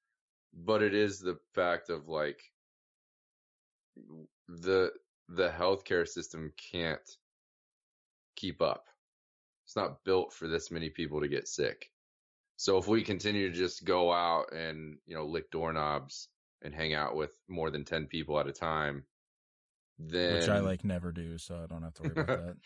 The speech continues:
Speaker 1: Then it's just irresponsible. So, like, at that point, it's, it doesn't matter if you're healthy enough to beat it. It's the fact that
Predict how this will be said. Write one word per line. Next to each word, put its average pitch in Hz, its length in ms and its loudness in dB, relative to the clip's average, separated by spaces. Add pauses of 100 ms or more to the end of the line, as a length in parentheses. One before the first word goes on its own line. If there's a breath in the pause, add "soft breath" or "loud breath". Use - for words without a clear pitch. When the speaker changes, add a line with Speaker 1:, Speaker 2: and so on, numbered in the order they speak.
(600 loud breath)
Speaker 1:
Then 110 220 4
it's 110 240 4
just 117 220 -2
irresponsible. 92 680 0
So, 82 300 2
like, 78 360 2 (760)
at 85 100 -8
that 90 280 2
point, 90 300 -2 (220)
it's, 90 280 -8
it 101 120 0
doesn't 98 280 0
matter 92 500 2
if 85 180 0 (1700)
you're 87 320 0
healthy 90 360 -2
enough 73 480 -8
to - 80 -16
beat 82 280 -4
it. 65 240 0
It's 82 200 -8
the 82 100 -6
fact 82 340 0
that 76 200 2